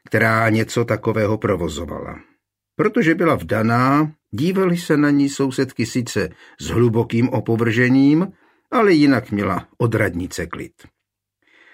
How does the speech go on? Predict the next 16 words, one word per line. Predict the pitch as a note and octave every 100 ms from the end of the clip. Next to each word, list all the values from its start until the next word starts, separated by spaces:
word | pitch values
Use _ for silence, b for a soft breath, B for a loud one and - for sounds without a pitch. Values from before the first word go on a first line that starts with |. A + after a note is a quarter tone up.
| b b b b _
Přesto | - D3+ - B3+
se | A#3
však | F#3+ G3+ F#3
nakonec | D#3 D3+ E3 D#3+ D3+ - - - B2+
nepříjemnostem | B2+ - C#3 B2 A#2+ - A2 F#2+
nevyhnula. | F2 - - D#2+ C#2+ A#1 - _ _ _ _ b b b b b
Jedna | A2+ D#3 F3 C#3+
žlučovitá | G#2 D3 E3 E3+ D#3+ D3 C3+
vdova, | G2 F#2 D3 G2+ D#2+
která | - F2+ F2+
bydlela | F2 G2+ A2+ A2 G2+ E2
v | -
postranní | A#2+ A#2+ - A#2+ A2 G2
uličce | A#2+ C3 B2+ - F#2+
vedle | G#2+ B2+ A2
rynku, | F2 E2+ D2+ C#2